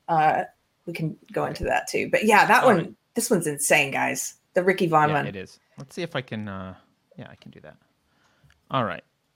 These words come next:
Speaker 2: So here's the, uh,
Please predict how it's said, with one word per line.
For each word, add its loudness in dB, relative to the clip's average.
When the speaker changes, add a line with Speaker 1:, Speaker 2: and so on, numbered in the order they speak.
Speaker 2:
So 4
here's 2
the, 0
uh, 4